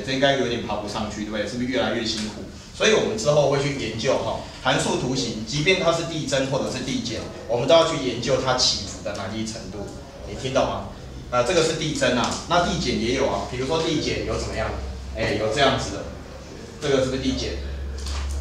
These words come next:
对吧？还有一种，还有一种递减是怎样？是这样子，有没有？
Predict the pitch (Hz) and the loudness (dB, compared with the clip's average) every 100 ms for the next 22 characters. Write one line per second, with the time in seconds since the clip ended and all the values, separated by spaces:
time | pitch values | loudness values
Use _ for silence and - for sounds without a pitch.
0 | - 143 120 - - - - - - - | 0 2 2 0 -4 -6 -8 -8 -8 0
1 | 135 135 151 151 - - - 147 147 - | 4 4 4 2 0 -2 2 4 4 2
2 | 110 127 117 - - - - 110 - - | -2 -4 -4 -6 -8 -8 -8 -6 -8 -10
3 | - 113 104 - - - | -4 -2 -2 -4 -8 -10